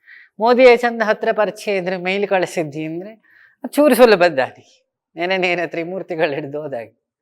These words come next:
ನಂಗೆ ಯಾರು ಪರಿಚಯ ಇಲ್ಲ, ದ್ರೌಪದಿ ಕತೆ ಆಗಿದ್ದೀನಿ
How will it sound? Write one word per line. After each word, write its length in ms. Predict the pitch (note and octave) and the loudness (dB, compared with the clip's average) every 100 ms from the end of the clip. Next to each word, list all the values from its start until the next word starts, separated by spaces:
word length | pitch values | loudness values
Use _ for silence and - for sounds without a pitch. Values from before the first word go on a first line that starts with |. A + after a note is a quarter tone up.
| _ _ _ _ _ F3+ | _ _ _ _ _ -10
ನಂಗೆ 180 | F3+ F3+ | 0 4
ಯಾರು 380 | E3+ F#3 A3 | 6 6 6
ಪರಿಚಯ 600 | G#3 F#3+ F3 - G3+ F#3 | 2 2 0 -2 -2 0
ಇಲ್ಲ, 200 | D3+ C3+ C3 - _ _ - _ _ _ _ _ - | -2 -4 -10 -16 _ _ -20 _ _ _ _ _ -4
ದ್ರೌಪದಿ 460 | D#3 F3 G3+ F#3 | 0 2 0 -2
ಕತೆ 260 | F3 D#3+ F3 | 0 2 2
ಆಗಿದ್ದೀನಿ 640 | E3 D3+ D3+ C#3 B2 B2+ | 2 0 -4 -10 -14 -14